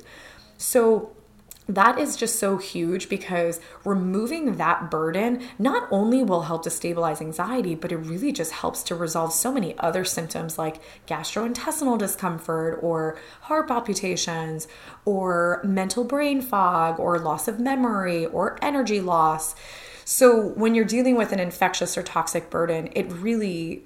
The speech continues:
it could affect or create anxiety, but it creates a lot of other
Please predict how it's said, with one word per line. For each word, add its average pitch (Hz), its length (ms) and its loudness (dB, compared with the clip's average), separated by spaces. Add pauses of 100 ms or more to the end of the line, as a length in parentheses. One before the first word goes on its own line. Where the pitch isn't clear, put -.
(120)
it 185 140 0
could 180 100 -2
affect - 720 0
or 196 100 -2
create 175 600 -4
anxiety, 311 480 -4
but 190 160 -2
it 165 100 -8
creates 170 300 -6
a 165 60 -4
lot 165 260 0
of 160 120 -4 (160)
other 165 480 -2